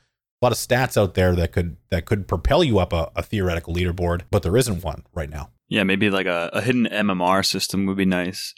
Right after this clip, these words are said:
Speaker 2: to kind of at least try. If the pool's available, maybe at three in the morning, you're not gonna get it, but mid, you know, peak at night, you might be able to get into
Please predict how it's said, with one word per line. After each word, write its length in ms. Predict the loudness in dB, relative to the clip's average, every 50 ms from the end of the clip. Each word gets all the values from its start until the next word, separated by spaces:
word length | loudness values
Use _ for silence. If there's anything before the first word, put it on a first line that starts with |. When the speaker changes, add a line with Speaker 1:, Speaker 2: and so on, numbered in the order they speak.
| _ -10
Speaker 2:
to 160 | -10 -10 -10 -12 _ _
kind 220 | -10 -6 -4 -2 -2
of 80 | -2
at 140 | -2 -4 -4
least 280 | -4 -6 -4 -4 -4 -4
try. 260 | -2 0 0 2 2
If 240 | 0 0 -4 -8 -10
the 80 | -14
pool's 440 | -8 -2 2 4 6 6 6 6 4
available, 520 | 2 2 4 4 4 4 2 0 -2 -4 -2
maybe 300 | 0 0 2 4 2 2
at 100 | 2 0
three 160 | -2 -2 0
in 80 | 0
the 60 | 0 0
morning, 480 | 2 2 2 2 2 0 -2 -4 -10 _ _ _ _ -6
you're 120 | -4 -2
not 160 | -2 -2 -2
gonna 140 | -4 -6 -6
get 200 | -4 -2 -2 -2
it, 140 | -2 -4 -4
but 160 | -6 -6 -6 _ _ _ _ _ _ -4
mid, 340 | 0 2 2 2 2 0 -2
you 140 | -4 -2 -2
know, 140 | -2 -2 -4
peak 340 | -4 -4 -2 -2 -2 -4 -6
at 100 | -6 -4
night, 300 | -2 0 0 0 0 -2 -4
you 120 | -6 -2
might 160 | -2 -2 0
be 40 | -2
able 100 | -4 -6
to 40 | -6
get 180 | -4 -4 -4
into 540 | -2 -2 -4 -4 -4 -4 -4 -4 -6 -8 -10